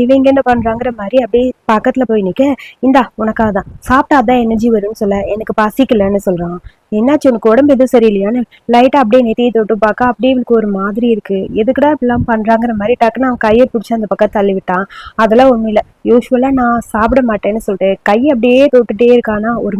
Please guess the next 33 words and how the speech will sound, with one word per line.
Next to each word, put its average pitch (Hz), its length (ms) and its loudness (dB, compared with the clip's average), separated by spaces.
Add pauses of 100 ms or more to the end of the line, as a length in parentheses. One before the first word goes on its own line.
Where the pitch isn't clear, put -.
மாதிரி 220 300 -2
இருக்குன்னு 233 360 -2
டக்குன்னு 240 500 0
கையை 214 220 4
அந்த 202 160 -2
பக்கம் 202 260 -2
எடுத்துட்டான். 185 420 -6 (420)
அது 208 120 0 (140)
யூஸ்வலா 240 340 0
நான் 240 140 0
பிரேக்ஃபாஸ்ட் 254 380 2
சாப்பிட 208 280 -2
மாட்டேன், 190 240 -4 (100)
காஃபி 226 300 2
மட்டும் 233 220 -2
எனக்கு 208 240 -6
போதும்னு 202 320 -2
சொல்ல, 208 140 0 (160)
சரி 294 200 4
இந்தா 294 200 2
இந்த 247 180 -2
காஃபி 233 180 2 (100)
மட்டும் 220 240 -4
குடின்னு 208 340 -2
சொல்லி 190 180 0 (400)
நைட்டு 262 300 2
காஃபி 233 280 2
அவன் 202 180 -4
கையில 190 240 0
கொடுக்குறான். 180 380 -6 (400)
காஃபியை 233 360 2
வாங்கிட்டு, 214 360 -2 (160)
நீ 220 80 -2